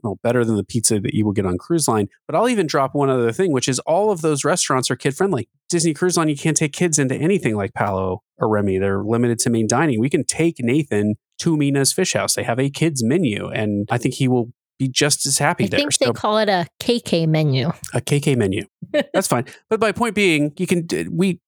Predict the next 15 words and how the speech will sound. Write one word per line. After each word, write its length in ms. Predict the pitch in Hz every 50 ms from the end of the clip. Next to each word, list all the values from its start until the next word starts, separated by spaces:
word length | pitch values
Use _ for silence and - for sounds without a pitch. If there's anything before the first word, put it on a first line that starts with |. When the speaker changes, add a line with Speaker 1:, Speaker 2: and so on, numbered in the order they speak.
| _ -
Speaker 1:
we 80 | 175 180
never 200 | 202 214 220 196
had 140 | 202 196 -
to 120 | - 165
dine 400 | 135 120 131 127 151 160 156 147
without 340 | 131 127 - 131 143 175 -
Nathan. 440 | 131 107 101 101 - 113 107 127 135
We 100 | 131 123
chose 380 | - - 139 147 170 185 170
to 100 | - 135
dine 240 | 120 123 110 107 107
without 280 | 104 107 - 107 104 -
Nathan 440 | 107 107 104 101 - 110 104 101 101
one 220 | 101 101 104 107
evening, 500 | - - 117 107 110 107 104 101 101